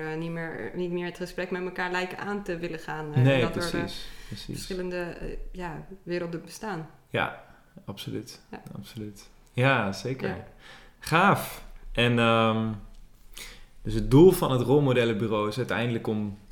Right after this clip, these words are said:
Speaker 2: een stukje de wereld mooier te maken of voor uiteindelijk wil-, wereldvrede te zorgen.
Speaker 1: Ja.
Speaker 2: Eh, idealiter door rolmodellen een kans te geven, een spotlight te geven
Speaker 1: Ja,
Speaker 2: en
Speaker 1: dus
Speaker 2: te
Speaker 1: het,
Speaker 2: connecten.
Speaker 1: ja, dus
Speaker 2: Ja.
Speaker 1: we hebben, we hebben, je, dat,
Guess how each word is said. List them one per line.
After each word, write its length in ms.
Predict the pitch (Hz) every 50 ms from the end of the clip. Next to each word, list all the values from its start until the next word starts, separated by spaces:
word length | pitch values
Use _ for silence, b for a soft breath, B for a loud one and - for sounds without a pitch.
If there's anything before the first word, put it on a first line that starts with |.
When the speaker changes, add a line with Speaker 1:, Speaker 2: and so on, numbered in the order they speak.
| - -
Speaker 2:
een 100 | - 117
stukje 400 | - - 131 123 - - 113 104
de 140 | 98 113 101
wereld 600 | 104 120 127 123 113 113 113 113 113 - - - - - -
mooier 400 | 117 117 117 120 123 123 117 107
te 100 | 120 113
maken 420 | 110 104 101 101 104 107 - 110 101
of 100 | 98 98
voor 320 | - - - 104 98 82
uiteindelijk 420 | - 98 98 107 101 104 98 101 101
wil-, 260 | 113 117 117 113 -
wereldvrede 640 | 110 117 107 113 101 - - 120 120 120 127 131 127
te 140 | 127 120
zorgen. 520 | 107 113 120 120 117 120 120 - 120 110 127 196
Speaker 1:
Ja. 160 | 202 202 151 - - - - - -
Speaker 2:
Eh, 240 | - - 95 98 98 98 -
idealiter 800 | 123 113 120 113 107 110 117 117 - 120 110 110 110 110 113 - - - -
door 580 | - 101 101 113 107 107 104 101 98 98 98 98 - - - -
rolmodellen 720 | - 101 107 107 107 104 101 98 98 98 95 92 95 - -
een 100 | - 101
kans 260 | - 95 104 104 101 -
te 60 | -
geven, 340 | - 113 107 104 98 104 101
een 60 | 101
spotlight 500 | - - - 107 101 - 104 101 98 101
te 60 | 101
geven 540 | - - 98 98 98 98 - - - 101 - - B B B B
Speaker 1:
Ja, 320 | B 220 208 175 - - -
Speaker 2:
en 60 | -
Speaker 1:
dus 120 | 196 208
Speaker 2:
te 60 | 202 202
Speaker 1:
het, 80 | 196
Speaker 2:
connecten. 500 | 196 113 101 85 90 - - - - - 120
Speaker 1:
ja, 220 | 190 202 180 160 156
dus 140 | 180 202 202
Speaker 2:
Ja. 60 | 202
Speaker 1:
we 60 | 208
hebben, 220 | 208 202 196 196 190 160 143 143 -
we 60 | 175
hebben, 160 | 185 185 190 -
je, 160 | - 175 190 -
dat, 140 | - 190 185